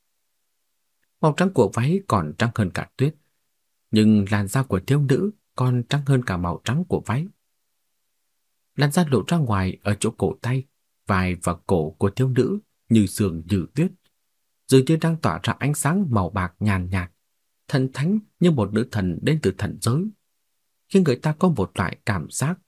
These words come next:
không nhiễm bụi trần của nhân gian, thần thánh đến mức không chân thật. Rất nhiều người vào lúc này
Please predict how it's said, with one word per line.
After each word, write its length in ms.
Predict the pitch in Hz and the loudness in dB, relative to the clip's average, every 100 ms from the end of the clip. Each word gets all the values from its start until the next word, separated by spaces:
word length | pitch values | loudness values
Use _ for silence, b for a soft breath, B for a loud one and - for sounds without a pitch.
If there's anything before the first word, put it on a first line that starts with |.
| _ | _
không 280 | - 92 87 | -2 -2 -2
nhiễm 160 | 113 101 | -2 -2
bụi 160 | 107 87 | -2 -2
trần 200 | 104 87 | -2 -4
của 140 | - 92 | -4 -2
nhân 240 | 123 123 | -2 -2
gian, 240 | 120 123 123 _ _ _ _ _ _ - | -4 -4 -6 _ _ _ _ _ _ -6
thần 260 | 92 80 - | -4 -4 -6
thánh 160 | 98 98 | -6 -2
đến 200 | 117 123 | 0 0
mức 140 | 190 - - | -2 -4 -4
không 280 | 104 85 80 | -2 -2 -2
chân 200 | 95 76 | -4 -4
thật. 160 | 87 - _ _ _ _ _ _ _ _ _ _ _ | -8 -10 _ _ _ _ _ _ _ _ _ _ _
Rất 140 | 202 196 | 0 2
nhiều 100 | 120 | 2
người 200 | 107 104 | 4 2
vào 180 | 107 113 | 2 2
lúc 260 | 175 196 | 2 0
này 300 | 104 98 95 | -2 -2 -4